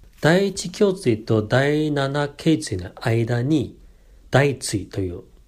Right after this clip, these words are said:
非常に重要なツボがあります。この大椎というツボなんですけども、すべての要系、大腸系、小腸系、胆系、胃系、三小系、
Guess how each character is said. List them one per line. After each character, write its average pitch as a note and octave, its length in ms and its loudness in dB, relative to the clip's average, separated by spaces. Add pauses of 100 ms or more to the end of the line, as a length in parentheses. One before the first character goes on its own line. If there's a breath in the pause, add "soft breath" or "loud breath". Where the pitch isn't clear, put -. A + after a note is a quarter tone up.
(600)
非 G#2+ 180 -4
常 B2 120 6
に A#2 140 2
重 A2 200 0
要 A#2+ 160 4
な A2 120 -2
ツ A2 160 -10
ボ G#2 140 -2
が F#2 180 -10 (280)
あ - 80 -8
り F#2+ 100 -12
ま - 120 -14
す。 - 220 -16 (580 soft breath)
こ C3 120 2
の A#2 80 2
大 F#3 220 2
椎 A#2 220 0
と - 80 -4
い G#2+ 40 2
う G#2 60 0
ツ - 180 -6
ボ G#2 140 0
な G2+ 120 -2
ん F#2+ 40 -8
で F2+ 100 -8
す - 120 -14
け G#2+ 80 -4
ど G#2 60 0
も、 G2+ 220 0 (300 loud breath)
す - 300 -2
べ F#3 160 4
て G#2+ 220 -4
の A#2 400 -2 (220)
要 C#3+ 320 4
系、 F#2 320 -10 (840)
大 A2 180 2
腸 G#2+ 200 -2
系、 G#2 140 -8
小 G#2 160 -4
腸 G2+ 260 -4
系、 F#2+ 200 -12
胆 G#2+ 300 -4
系、 F2 380 -10 (520 soft breath)
胃 A2+ 200 -2
系、 - 360 -8 (640)
三 G#2 300 -4
小 G2+ 200 -4
系、 F#2 280 -12